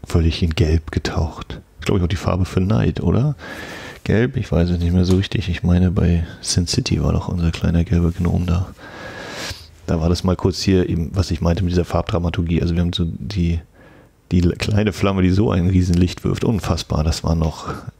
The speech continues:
echte Kerzen damals, äh, im Wilden Westen, <laughs> die so viel Licht spendeten. Und das eben so in ein Gelb tauchen und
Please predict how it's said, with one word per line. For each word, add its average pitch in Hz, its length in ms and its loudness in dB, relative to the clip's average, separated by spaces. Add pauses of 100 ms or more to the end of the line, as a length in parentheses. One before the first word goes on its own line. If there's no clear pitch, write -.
echte - 280 -4
Kerzen 85 480 -2
damals, 82 760 0
äh, 85 360 2
im 90 180 2
Wilden 85 260 2
Westen, 95 460 0 (180)
<laughs> - 200 -4
die 87 140 2
so 87 120 2
viel - 160 -2
Licht 85 180 -2
spendeten. 87 480 0 (920)
Und 82 100 0
das 82 80 -2
eben 87 120 0
so 92 100 2
in 87 60 2
ein 87 80 2
Gelb 85 180 0
tauchen 95 260 0
und - 280 -4